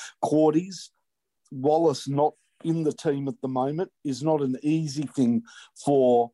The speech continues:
the club to negotiate. We know that Liberatore, who's currently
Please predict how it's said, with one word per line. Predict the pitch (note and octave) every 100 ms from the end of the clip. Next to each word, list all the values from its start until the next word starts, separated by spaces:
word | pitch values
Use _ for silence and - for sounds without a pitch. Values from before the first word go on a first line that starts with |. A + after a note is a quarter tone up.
| _ -
the | A#2+
club | - B2 A#2
to | B2+
negotiate. | B2 A#2+ B2+ C3 - D3 F3 -
We |
know | C#3 D3
that | B2+ C#3 _ _ _ _ -
Liberatore, | C3+ D3 E3+ C#3 B2 D#3 G3 F#3 A2 F#2 _ _ _ _ _ _ -
who's | C#3+ A#2+
currently | D#3+ C#3+ A#2 A#2